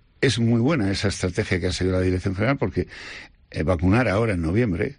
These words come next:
nos va a dar probablemente un plus de protección. El que se ponga la vacuna ahora va a estar protegido prácticamente a partir de los quince días, porque, porque va a resucitar anticuerpos que tenía antes y va a re-,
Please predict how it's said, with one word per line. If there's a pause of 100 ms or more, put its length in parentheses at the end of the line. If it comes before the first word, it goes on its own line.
nos
va
a
dar
probablemente
un
plus
de
protección. (320)
El
que
se
ponga
la
vacuna
ahora
va
a
estar
protegido (460)
prácticamente
a
partir
de
los
quince
días,
porque, (640)
porque
va
a
resucitar
anticuerpos
que
tenía
antes
y (240)
va
a
re-,